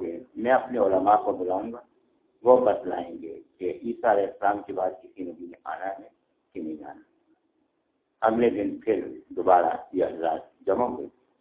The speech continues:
تو بادشاہ نے اپنے علماء سے پوچھا کہ ہماری کتاب کیا کہتی کہ عیسیٰ علیہ السلام کے بعد کسی نبی نے آنا ہے؟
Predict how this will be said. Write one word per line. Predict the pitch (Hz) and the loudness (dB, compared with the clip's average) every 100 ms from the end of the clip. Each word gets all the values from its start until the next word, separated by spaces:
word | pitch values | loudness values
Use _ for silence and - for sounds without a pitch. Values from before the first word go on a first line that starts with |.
| _ _ _ _ _ _ _ _ - | _ _ _ _ _ _ _ _ -6
تو | 95 95 90 - - _ _ _ - | -4 -2 -4 -8 -18 _ _ _ 0
بادشاہ | 92 92 127 | 4 4 4
نے | 143 | 4
اپنے | 147 123 | 2 2
علماء | 120 104 101 110 110 | 2 4 4 2 0
سے | 85 | -12
پوچھا | 82 - _ _ _ _ _ _ _ _ _ _ _ _ _ _ _ - | -14 -18 _ _ _ _ _ _ _ _ _ _ _ _ _ _ _ -4
کہ | |
ہماری | 104 101 131 160 151 | 0 6 6 6 2
کتاب | 135 127 123 - | 4 6 6 4
کیا | 101 | 0
کہتی | - - _ _ _ _ _ _ _ _ _ _ _ - | -2 -10 _ _ _ _ _ _ _ _ _ _ _ 0
کہ | |
عیسیٰ | 98 127 127 127 | 2 4 6 6
علیہ | 120 | 6
السلام | 110 117 123 123 | 4 6 6 6
کے | |
بعد | 110 107 107 | 4 4 2
کسی | - - | -6 -8
نبی | 98 90 98 | -8 -6 -6
نے | 87 | -6
آنا | 85 | -8
ہے؟ | 90 | -12